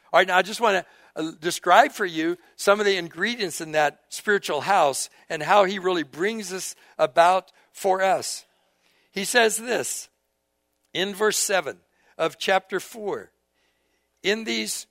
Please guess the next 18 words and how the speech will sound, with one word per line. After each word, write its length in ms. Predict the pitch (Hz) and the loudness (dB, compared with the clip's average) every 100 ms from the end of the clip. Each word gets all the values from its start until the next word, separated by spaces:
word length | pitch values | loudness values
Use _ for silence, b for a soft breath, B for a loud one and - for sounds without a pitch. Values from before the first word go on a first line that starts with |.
| _ | _
crucial 500 | - - 262 240 247 | -10 0 0 2 0
times," 460 | 214 220 185 160 165 | 2 2 4 2 -2
this 140 | 180 | -12
is 80 | 175 | -2
how 140 | 190 196 | 2 2
I've 120 | - | 2
translated 760 | - 226 196 185 156 139 147 | -4 -6 -6 -6 -6 -6 -6
it, 240 | 220 - _ b b 180 | -6 -6 _ b b -4
"in 120 | 196 | -2
these 220 | 185 - | -2 -4
crucial 420 | - 240 262 240 | -2 0 0 0
times, 360 | - 170 165 - | 2 2 2 -2
stay 220 | - 156 | -6 -6
focused 840 | - - 214 262 349 330 - - b | -4 4 6 6 2 -2 -2 -8 b
so 380 | b - 202 208 | b -2 2 4
that 200 | 202 156 | 4 0
you 140 | 170 185 | -6 -10
can 300 | 185 156 | -10 -10